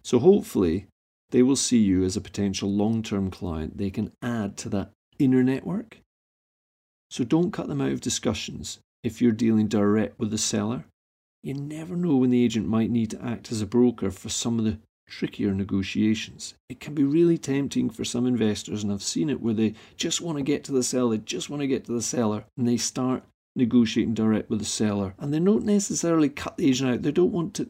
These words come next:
they're not necessarily thinking, "I'm not gonna pay the agent a fee," but they cut them out of the discussion and the communication. And that's just not good. You need to keep the agent at least informed of what's going on.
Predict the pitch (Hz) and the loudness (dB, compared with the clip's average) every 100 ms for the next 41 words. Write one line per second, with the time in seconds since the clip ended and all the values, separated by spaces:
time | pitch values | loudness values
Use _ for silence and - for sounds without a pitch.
0 | - 156 170 - 156 - 143 131 135 127 | -10 -8 -6 -4 -4 0 0 0 0 0
1 | 131 123 123 127 120 113 101 - - 185 | 2 0 2 6 6 4 -4 -8 2 6
2 | 131 143 196 _ - - - - 151 147 | 8 6 2 _ -20 -20 -14 -4 -2 -2
3 | - - 208 175 160 151 139 - 123 117 | -4 -4 -2 0 0 0 -4 -4 -4 -2
4 | - - - - 113 92 120 120 - 131 | -4 -4 -6 -2 -2 -2 -2 -2 0 2
5 | 120 110 - 139 - 92 - _ _ _ | 2 0 2 2 2 -8 -14 _ _ _
6 | - - 156 - - - 190 180 - 190 | -20 -14 -14 -8 -6 -6 -6 -8 -4 2
7 | 196 - - _ _ - 156 135 151 151 | 4 4 -4 _ _ -6 0 2 2 0
8 | 143 127 113 127 127 113 120 - - 127 | -4 -2 4 6 6 4 -4 -4 -2 2
9 | 151 - 143 127 - 147 156 127 98 104 | 2 0 -6 -6 -2 0 2 2 0 -4
10 | _ _ 113 107 110 - - 104 104 101 | _ _ -10 -4 -4 -4 -2 2 2 0
11 | - | -4